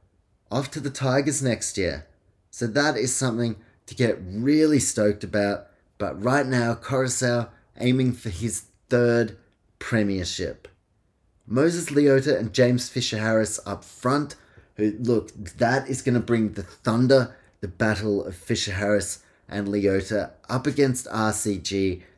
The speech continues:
and Junior Paulo. In the back row for the Panthers, Viliami Kikau off to the Dogs next year. So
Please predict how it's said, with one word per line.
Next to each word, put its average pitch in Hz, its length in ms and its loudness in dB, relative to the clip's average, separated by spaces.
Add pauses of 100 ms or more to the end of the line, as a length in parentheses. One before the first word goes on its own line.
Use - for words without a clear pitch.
(120)
and 98 260 -4
Junior 92 440 -4 (160)
Paulo. 95 640 -2 (880)
In 127 180 -4
the 151 80 -2
back 147 400 0
row 139 180 6
for 135 140 -2
the 120 100 0
Panthers, 120 640 -2 (360)
Viliami 143 580 2
Kikau 165 580 -2 (480)
off 131 200 -4
to - 80 -8
the 101 100 -10
Dogs 113 480 0
next 139 340 -4
year. 156 360 0 (460)
So 107 320 -2